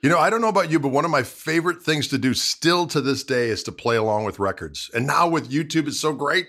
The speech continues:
You know, you just go, "Hey, I haven't heard that one record in a while. I, let's see if we, I can dig it up." No, I don't have to. I can go right on YouTube and play along with, you know, whatever record and figure out little licks or what. It's, it's my favorite thing to do.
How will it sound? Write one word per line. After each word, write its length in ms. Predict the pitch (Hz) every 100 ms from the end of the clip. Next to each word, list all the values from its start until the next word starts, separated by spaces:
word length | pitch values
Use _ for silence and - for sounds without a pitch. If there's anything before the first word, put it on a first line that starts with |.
| -
You 60 | 127
know, 100 | 151
you 300 | 160 156 139
just 180 | 143
go, 180 | 160 139
"Hey, 340 | 143 170 139 117 - - - _
I 40 | 156
haven't 160 | 156
heard 160 | 147 143
that 120 | 139
one 160 | 131 131
record 260 | 123 120
in 40 | 110
a 40 |
while. 220 | 110 104 127
I, 120 | 131
let's 220 | 120 135 -
see 80 | 175
if 80 |
we, 120 | 143 95 80 -
I 60 |
can 220 | 113 98 78
dig 180 | 113
it 80 | 107
up." 220 | 107 90
No, 100 | 139
I 160 | 123 -
don't 160 | 120 123
have 240 | 147 180
to. 140 | - 71
I 80 | 101
can 140 | 120
go 120 | 127
right 200 | 139 151
on 140 | 151 147
YouTube 440 | 196 - 104 90
and 200 | 95 87 - - -
play 240 | 147 165
along 380 | 165 147 151 151
with, 260 | 127 120 120
you 120 | 117
know, 100 | 104
whatever 480 | 101 151 165 170 147
record 460 | 151 156 165 156
and 100 | 135
figure 320 | - 165 147
out 140 | 151 143
little 240 | 156 143
licks 340 | 156 165 147 147
or 60 |
what. 160 | 143 147
It's, 240 | 147 - -
it's 200 | 127 -
my 180 | 110 92
favorite 720 | - _ - 113 107 117 113
thing 220 | 113 107
to 100 | 113
do. 120 | -